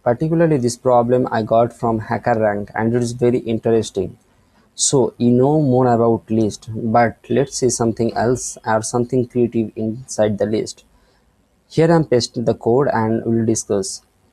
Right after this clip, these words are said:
So I want to execute this script as a main file, that's why I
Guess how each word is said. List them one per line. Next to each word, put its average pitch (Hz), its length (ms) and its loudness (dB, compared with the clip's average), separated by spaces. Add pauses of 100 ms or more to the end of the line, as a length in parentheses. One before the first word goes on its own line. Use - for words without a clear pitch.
So - 220 -2
I 120 160 2
want 139 300 2
to 160 220 -4 (1000)
execute 135 640 0
this 117 240 0
script 120 260 -4
as 110 220 2
a - 20 0
main 117 220 0
file, 123 260 0
that's 110 240 0
why 120 220 2
I 110 260 0